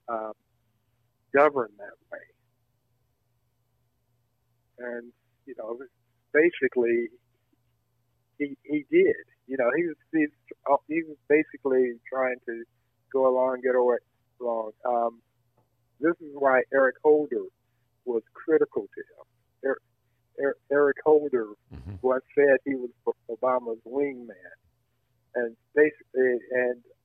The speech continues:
Speaker 1: he wasn't Obama's Roy Cohn. What he was, was the, the guy who took up the black stuff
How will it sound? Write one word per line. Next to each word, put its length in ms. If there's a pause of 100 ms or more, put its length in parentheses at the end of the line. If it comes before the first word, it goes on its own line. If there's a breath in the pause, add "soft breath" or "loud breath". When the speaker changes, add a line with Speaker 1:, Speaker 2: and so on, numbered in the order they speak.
(380)
Speaker 1:
he 60
wasn't 440 (680)
Obama's 560 (100)
Roy 340 (180)
Cohn. 320 (520)
What 120
he 120
was, 340
was 260 (100)
the, 100 (140)
the 160
guy 320 (340)
who 400 (520)
took 160
up 180
the 140
black 220 (160)
stuff 220